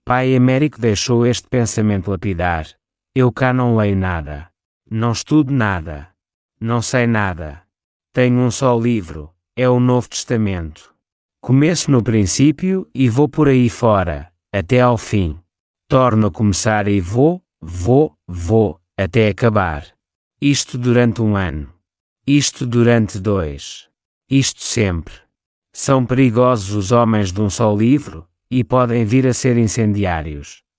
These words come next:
Cautela." Ver o Gaiato, número noventa e cinco, de dezoito de outubro de mil novecentos e quarenta e sete, página um.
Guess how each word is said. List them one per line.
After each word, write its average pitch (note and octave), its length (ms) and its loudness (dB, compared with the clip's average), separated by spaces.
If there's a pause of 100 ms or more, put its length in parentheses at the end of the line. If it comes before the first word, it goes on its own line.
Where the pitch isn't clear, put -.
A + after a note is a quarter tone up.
(300)
Cautela." F#2+ 760 -4 (440)
Ver A2+ 300 2
o A2+ 80 2
Gaiato, G#2 720 0 (160)
número E3 440 2
noventa B2+ 440 2
e F#2+ 80 0
cinco, A2 580 -2 (160)
de A2 220 -2
dezoito A2 560 0
de B2+ 160 0
outubro B2 480 2
de G2+ 140 -2
mil B2 260 4
novecentos G#2+ 600 0
e G#2+ 60 -2
quarenta G2 440 -2
e F2+ 80 -4
sete, F#2 540 -4 (360)
página F#2+ 520 -2
um. F2 220 -2